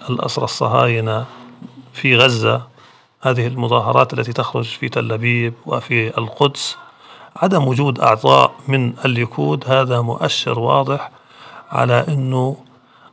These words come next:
الرأي العام والموقف الصهيوني لم ينضج بعد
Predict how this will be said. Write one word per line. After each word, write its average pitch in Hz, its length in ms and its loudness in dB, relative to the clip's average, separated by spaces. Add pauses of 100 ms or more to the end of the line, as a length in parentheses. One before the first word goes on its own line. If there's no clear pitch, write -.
(200)
الرأي 135 380 4
العام 123 560 2
والموقف 123 640 -2
الصهيوني 127 880 0
لم 131 260 -2
ينضج 113 520 -2
بعد 120 420 0